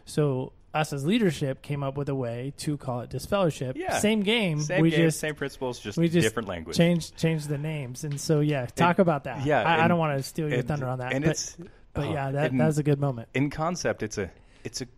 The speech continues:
Speaker 2: great game, and it's a great role-playing game where you gotta get into character and you gotta learn how to,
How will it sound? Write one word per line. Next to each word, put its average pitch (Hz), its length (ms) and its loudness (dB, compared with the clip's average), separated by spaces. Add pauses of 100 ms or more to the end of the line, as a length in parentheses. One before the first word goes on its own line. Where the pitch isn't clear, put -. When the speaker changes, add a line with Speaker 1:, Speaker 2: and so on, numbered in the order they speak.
(380)
Speaker 2:
great 160 360 -8
game, 90 420 -4
and 107 100 -4
it's 107 120 -8
a 131 60 -4
great 160 260 -4
role-playing 107 720 -2
game 85 200 -8
where 90 80 -6
you 92 120 -10
gotta 120 200 -6
get 135 200 -4
into 151 140 -6
character 90 480 -6
and 90 100 -6
you 98 80 -10
gotta 113 260 -4 (680)
learn 151 460 -4
how 123 180 -4
to, 92 280 -4